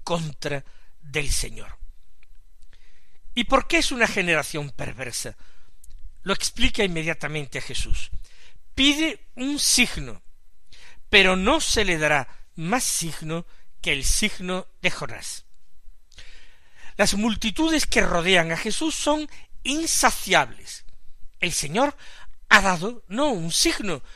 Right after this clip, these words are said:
sino multitud de signos. Los signos de Juan Bautista no eran signos evidentes. No parece que Juan Bautista realizara nunca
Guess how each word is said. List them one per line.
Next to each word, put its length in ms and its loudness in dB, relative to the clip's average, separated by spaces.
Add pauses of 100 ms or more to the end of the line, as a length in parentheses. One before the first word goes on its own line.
(160)
sino 360 0
multitud 920 0 (300)
de 120 -2
signos. 760 -4 (1080)
Los 160 2
signos 440 -2
de 100 -2
Juan 340 -2
Bautista 640 2 (340)
no 120 4
eran 240 4
signos 800 0
evidentes. 880 2 (720)
No 300 2
parece 380 0
que 120 -4
Juan 420 0
Bautista 760 0 (320)
realizara 800 4
nunca 560 -2